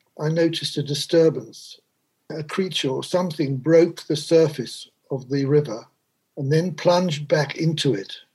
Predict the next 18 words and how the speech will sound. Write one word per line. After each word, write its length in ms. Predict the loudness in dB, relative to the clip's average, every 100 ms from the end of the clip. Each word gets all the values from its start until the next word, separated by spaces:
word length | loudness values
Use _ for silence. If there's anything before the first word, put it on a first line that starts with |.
| _ _ _ _ _ _ _ _ _ _ _ -4
But 160 | 2
there 120 | 4
was 180 | 6 4
a 60 | 4
violence 1000 | 6 8 8 6 4 0 -6 -14 -16 -20 _ _ 0
and 120 | 0
a 40 |
horrible 480 | 4 6 8 6 2
intent 480 | 2 2 0 0 -2
about 380 | -2 -2 -2 -10
it, 140 | -16 _ _ _ _ _ _ _ _ -6
which 160 | 2
I 100 | 4
knew 280 | 4 4 4
was 120 | 4
directed 520 | 4 4 4 2 -4
at 100 | -4
me. 460 | -2 -2 -2 -6